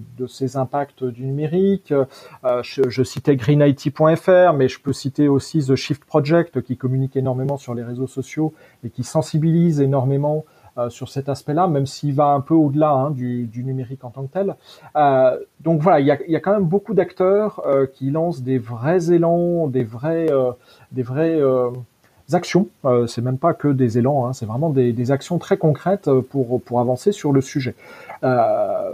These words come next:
je sens aussi que du côté, euh, des consommateurs, euh, donc des internautes, là aussi, euh, on commence à avoir aussi, euh, des élans de,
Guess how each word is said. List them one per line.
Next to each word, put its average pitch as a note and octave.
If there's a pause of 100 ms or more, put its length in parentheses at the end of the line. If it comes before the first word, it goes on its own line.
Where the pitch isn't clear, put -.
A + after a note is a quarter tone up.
je C#3
sens G3+
aussi F#3+
que D#3
du C#3
côté, D#3
euh, B2 (160)
des A#2+ (480)
consommateurs, D3+
euh, A#2+
donc A2+
des A2+
internautes, C3+ (360)
là D#3
aussi, F#3
euh, C3
on B2
commence D#3
à C#3
avoir C#3
aussi, D#3
euh, C3
des A#2+
élans D3+
de, C3